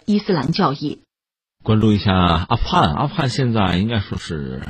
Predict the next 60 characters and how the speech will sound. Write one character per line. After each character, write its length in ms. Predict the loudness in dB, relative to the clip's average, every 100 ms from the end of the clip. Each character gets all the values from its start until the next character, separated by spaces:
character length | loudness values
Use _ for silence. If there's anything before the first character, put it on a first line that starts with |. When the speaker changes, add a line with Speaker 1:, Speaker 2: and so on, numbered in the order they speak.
| -14 -18 -20 -20 -20 -20 -16
Speaker 2:
好 260 | -8 -4 0
一 60 |
个 100 | 4
乱 340 | 6 6 6 2
字 160 | 4
了 240 | 2 0 -4
得 220 | -2 0
呀！ 220 | 0 -2
这 140 | -6 -2
美 200 | 0 0
军 240 | 0 2
已 60 | 2
经 140 | 4
明 160 | 2 2
说 180 | 2 4
了 60 |
，“我 100 | 4
要 120 | 2 2
撤， 160 | 0 -2
我 80 | -4
要 80 | -6
撤 180 | -2
啊！” 260 | 0 0 -4 -8 -20 -20 -10 2
但 160 | 4
是 280 | 6 2 2
你 100 | -2
想， 280 | -2 -2 -4 _
美 460 | 4 6 6 2 0
军 340 | 4 4 4
一 120 | -2 -4
撤， 360 | -2 0 0 _
原 300 | 2 4 4
来 200 | 2 -2
的 100 | -2
那 180 | -2 -2
个 100 | -2
力 120 | 0
量 200 | 2 0
平 200 | -2 -4
衡 140 | -4 -2
就 100 | 0
会 100 | 2
被 120 | 0
打 160 | -2 -6
破。 320 | -10 -12 _ _ _ _ _ _ _ _ -6
那 60 |
主 140 | 0 2
要 100 | 2
两 220 | 2 4
支 60 | 4
力 120 | 4
量， 220 | 4 2
一 20 |
个 80 | 0
就 60 | -4
是 60 |
塔 120 | -4 -6
利 100 | 0
班 180 | 0
了， 160 | 0